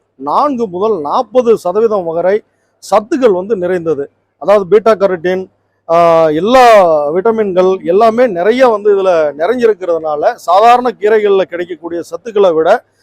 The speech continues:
இந்த நுண்கீரைகள்ல, மைக்ரோ கிரீன்ஸ்ல கிடைக்கக்கூடிய சத்துக்கள் அதிகம் அப்படிங்கிறதுனால, இந்த நுண்கீரைகளை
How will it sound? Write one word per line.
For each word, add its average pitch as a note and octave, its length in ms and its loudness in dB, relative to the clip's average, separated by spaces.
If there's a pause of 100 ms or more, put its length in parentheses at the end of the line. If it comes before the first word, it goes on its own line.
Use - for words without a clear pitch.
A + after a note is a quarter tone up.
(160)
இந்த E3 360 0
நுண்கீரைகள்ல, G#3+ 880 0
மைக்ரோ G#3 300 0
கிரீன்ஸ்ல F#3 380 -10
கிடைக்கக்கூடிய D#3+ 520 -10
சத்துக்கள் F#3 480 -6 (520)
அதிகம் B3+ 420 0
அப்படிங்கிறதுனால, F3 1000 0
இந்த F3 180 -4
நுண்கீரைகளை G3+ 800 0